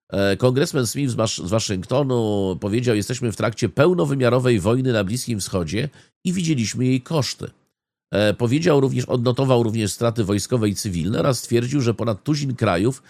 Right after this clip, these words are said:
zostało wciągniętych w tę wojnę w taki czy inny sposób. Zapytał się, dokąd to zmierza. No, odpowiedzi nie, nie otrzymał, tak? No, Hexet i Kane udzielili niewielu odpowiedzi na temat tego, do czego to zmierza i w ogóle jaki jest cel,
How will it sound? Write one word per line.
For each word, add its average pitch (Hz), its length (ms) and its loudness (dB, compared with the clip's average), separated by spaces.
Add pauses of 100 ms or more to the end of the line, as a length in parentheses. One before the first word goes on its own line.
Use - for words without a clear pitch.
(240)
zostało 151 300 4
wciągniętych 135 680 2
w - 40 -12
tę 113 160 0
wojnę 104 340 0
w - 60 -10
taki 113 260 -2
czy 113 140 -2
inny 101 240 -2
sposób. - 500 -6 (380)
Zapytał 180 460 2
się, 160 120 -2
dokąd 123 420 2
to 131 120 -2
zmierza. 101 400 -2 (520)
No, - 140 -12 (260)
odpowiedzi 95 480 -6
nie, 107 120 -2 (280)
nie 101 160 -2
otrzymał, 98 400 -4
tak? 110 260 -4 (540)
No, 117 80 2
Hexet 208 460 0
i 143 100 -2
Kane 135 580 2
udzielili 120 420 0
niewielu 110 380 4
odpowiedzi 139 680 0
na 117 120 0
temat 110 380 0 (180)
tego, 113 200 0
do 101 100 0
czego 113 220 2
to 101 120 -2
zmierza 110 400 2
i 95 100 2
w 87 60 -2
ogóle 104 240 2
jaki 90 220 0
jest 80 240 -2
cel, 104 320 0